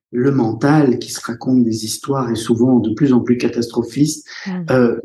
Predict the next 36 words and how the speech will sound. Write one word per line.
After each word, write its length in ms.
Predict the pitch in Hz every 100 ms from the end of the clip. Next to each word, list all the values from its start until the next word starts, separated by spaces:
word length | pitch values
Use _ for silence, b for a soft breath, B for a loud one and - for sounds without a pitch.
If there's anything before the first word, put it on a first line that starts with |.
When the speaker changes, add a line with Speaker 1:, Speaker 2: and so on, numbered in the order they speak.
| -
Speaker 1:
essayons 320 | 127 - 147 143
de 60 |
rester 340 | 139 - 135 123
très 200 | - 226
reliés 460 | 160 139 131 147 143
à 60 |
la 140 | 117 113
réalité, 720 | 120 110 107 - - - - B B B B
très 280 | - 156 151
ancrés 560 | 160 170 - - 165 143
dans 120 | 120
le 120 | 110
réel, 560 | 107 113 117 135 160 156 B B - 123
euh, 340 | 120 - - - _ _
en, 80 | -
en, 640 | - - - - 120 113 - -
en, 40 |
dans 120 | 135
le 60 | 151
factuel, 680 | 180 180 - - 117 110
je 180 | 104 -
dirais. 460 | - - - 104 _ _
Les 100 | 170
faits. 420 | 185 180 110 - _ B B B
Pour 120 | 185
l'instant, 400 | 185 170 175 220
c'est 180 | 202 -
vrai 300 | - 147 151
qu'on 140 | 139 127
nous 140 | 123
parle 260 | 123 127 120
d'un 160 | 107
réchauffement, 680 | 107 113 131 123 - 131 123 B B -
on 100 | 127
nous 120 | 120
parle 440 | 127 120 120 107